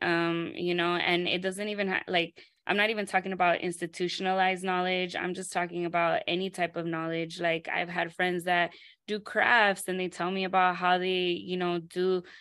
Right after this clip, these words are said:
how they do that and how they mold certain things, um, to do their art, right? And I think, I think that's a scholar homie. Um, you know, I think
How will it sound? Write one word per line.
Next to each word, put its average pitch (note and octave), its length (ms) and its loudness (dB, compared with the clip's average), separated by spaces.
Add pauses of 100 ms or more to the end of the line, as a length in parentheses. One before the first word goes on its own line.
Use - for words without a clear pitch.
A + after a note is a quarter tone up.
(160)
how G3+ 140 2
they G3+ 120 4
do G3+ 260 0
that G3 320 6
and F#3 120 0
how F#3 120 0
they F#3 140 -2
mold F#3+ 380 0
certain F#3+ 360 -2
things, F#3 680 -4
um, F3 220 -2
to F3+ 120 -6
do F#3 140 0
their F#3+ 220 0
art, F#3+ 340 2
right? F#3+ 280 2
And F#3 200 0
I F#3 80 0
think, F#3+ 300 -6 (200)
I G#3 80 4
think A#3+ 160 -2
that's G#3+ 200 4
a A3+ 40 -2
scholar E3+ 360 0
homie. E3+ 500 -4
Um, E3+ 340 -2
you F3+ 220 -2
know, F3 180 2
I F3 300 0
think F3+ 280 -2